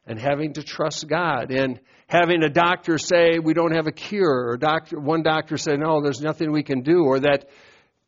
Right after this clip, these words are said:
your daughter could die at any time. Those are not things you want to hear from people, all right?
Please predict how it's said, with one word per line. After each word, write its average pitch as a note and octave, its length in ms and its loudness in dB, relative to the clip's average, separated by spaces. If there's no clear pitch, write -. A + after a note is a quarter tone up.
your D3+ 140 0
daughter E3 300 2
could D#3 180 -2
die E3 260 4
at D#3+ 60 0
any D#3+ 200 2
time. D#3+ 420 0
Those G#3+ 220 0
are C#4 40 -2
not B3+ 280 0
things G3 260 0
you F#3 80 -2
want E3+ 160 2
to B2+ 80 -2
hear G3+ 500 -2
from B2 220 -8
people, A2 320 -6
all A2 100 -4
right? D3 280 0